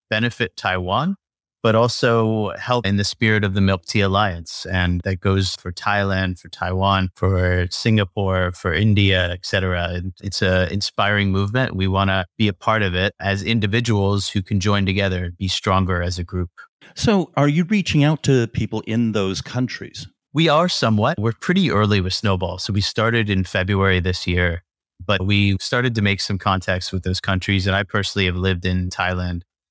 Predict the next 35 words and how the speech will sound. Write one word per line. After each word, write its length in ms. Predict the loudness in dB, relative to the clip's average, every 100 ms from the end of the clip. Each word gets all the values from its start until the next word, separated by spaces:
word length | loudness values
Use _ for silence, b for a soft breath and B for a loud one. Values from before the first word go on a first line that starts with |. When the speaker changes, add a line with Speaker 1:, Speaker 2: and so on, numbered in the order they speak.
| _
Speaker 1:
so 160 | -4 0
I 60 |
have 240 | 0 0 -2
some 200 | -8 -8
pre-existing 680 | -4 2 2 2 -4 -4 -8
contacts. 640 | -4 -4 -2 -4 -6 -10 -14 _ _ -10
One 220 | -2 0
of 80 | 0
the 80 | -4
key 240 | 0 -2
things 260 | 2 -2 0
for 220 | 0 0
us 120 | 0
right 180 | -2 0
now 300 | 0 0 0
is 140 | -2
how 140 | -2 -2
do 100 | 0
we 100 | -4
build 300 | -2 -2 -2
this 220 | -4 0
movement 440 | 0 2 0 0
in 160 | 0 -2
Taiwan? 640 | 0 -2 -2 -2 -4 -4 -16 -6
We're 120 | -4
so 240 | -2 -2 -2
focused 640 | 0 -2 0 -2 -4 -10 -2
internally 640 | -2 0 -2 0 0 0
that 300 | 0 0 2
those 180 | 0 0
connections 580 | 2 2 2 0 -2 0
are 300 | -2 -2 -4 _
to 100 | -18
come 240 | -6 -4 -2
later. 360 | -2 -4 -6